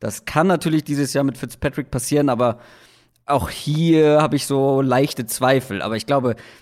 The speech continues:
was das Talent angeht und die Qualität angeht, da gehört das schon zu der absol-, absoluten Top-Riege. Also vielleicht nicht ganz Adams, Hill, Hopkins so, aber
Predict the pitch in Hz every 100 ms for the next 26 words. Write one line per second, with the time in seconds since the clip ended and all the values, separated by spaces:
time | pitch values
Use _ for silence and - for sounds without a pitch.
0 | _ - 107 104 - 101 135 135 147 139
1 | 139 135 104 92 - 101 98 - 143 139
2 | 135 127 117 117 113 - - _ _ -
3 | 110 104 113 104 104 98 104 - 107 -
4 | - - 101 - _ 110 - 120 120 104
5 | 117 110 113 110 101 87 117 123 - -
6 | - 120 113 120 - 143 165 - - _
7 | _ - 127 135 123 - 131 131 - 190
8 | 196 180 233 - 110 113 110 101